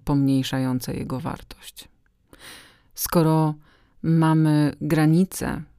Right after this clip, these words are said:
których nie można przekraczać, granice dotyku, granice bliskości, granice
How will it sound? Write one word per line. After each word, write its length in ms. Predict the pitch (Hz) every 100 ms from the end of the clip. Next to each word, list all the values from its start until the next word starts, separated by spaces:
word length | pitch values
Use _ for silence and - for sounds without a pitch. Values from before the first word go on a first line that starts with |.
| _
których 360 | - 165 151 151
nie 120 | 156
można 320 | 151 151 156
przekraczać, 840 | - 151 - 123 120 - 208 - - _ -
granice 460 | 139 139 139 131 143
dotyku, 600 | 139 - 147 147 - 180 - - - - -
granice 480 | 147 143 143 139 151
bliskości, 960 | 135 143 139 - 135 131 - - - 151 _ _ - - - -
granice 760 | 147 151 147 143 139 - 135